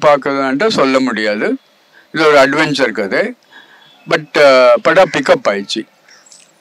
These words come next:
படம் நல்லா pickup ஆகி ஓடிட்டு இருக்கு. நிறைய பேர் like பண்ணிட்டு இருக்காரு. நீங்களும் கூட தயவு செய்து பாருங்க. அப்ப சும்மா குணா பத்தி ஒரு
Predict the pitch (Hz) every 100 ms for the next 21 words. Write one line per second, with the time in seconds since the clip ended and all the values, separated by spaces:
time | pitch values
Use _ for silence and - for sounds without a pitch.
0 | _ - 135 151 135 117 143 151 127 104
1 | 104 123 113 110 107 101 101 98 170 202
2 | - - 117 127 139 127 117 113 113 107
3 | 117 104 104 107 98 107 165 220 _ -
4 | - - - 151 165 165 139 135 135 120
5 | 113 110 104 135 123 104 104 92 98 123
6 | 208 - - 208 202 202 208 160 175 185
7 | 156 135 151 127 113